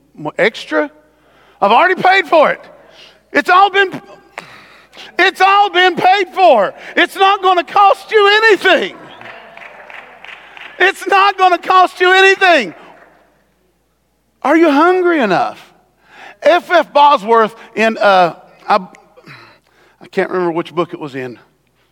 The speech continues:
Christ the Healer, maybe. Anyhow, F F Bosworth said this. He said, "Some people wonder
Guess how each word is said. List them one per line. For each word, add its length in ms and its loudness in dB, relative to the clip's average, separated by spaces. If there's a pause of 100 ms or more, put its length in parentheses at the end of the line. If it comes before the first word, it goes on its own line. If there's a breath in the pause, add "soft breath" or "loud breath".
(340)
Christ 300 -6
the 60 -12
Healer, 180 -10
maybe. 320 -10
Anyhow, 280 -6 (240 loud breath)
F 160 0
F 200 -2
Bosworth 420 0
said 240 -2
this. 160 0 (160 loud breath)
He 140 0
said, 180 -2
"Some 220 -2
people 360 -2
wonder 460 -2